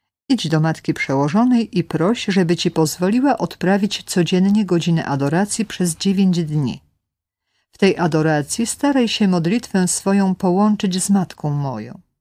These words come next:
Módl się z serca w złączeniu z Maryją,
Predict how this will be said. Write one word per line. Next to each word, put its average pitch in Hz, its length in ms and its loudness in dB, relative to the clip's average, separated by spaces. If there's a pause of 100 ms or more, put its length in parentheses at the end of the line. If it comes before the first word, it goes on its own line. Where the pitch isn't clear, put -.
(680)
Módl 247 540 2
się 226 240 -2
z - 120 0
serca 147 720 -2 (220)
w 170 100 -4
złączeniu 170 600 0
z - 160 -4
Maryją, 165 500 2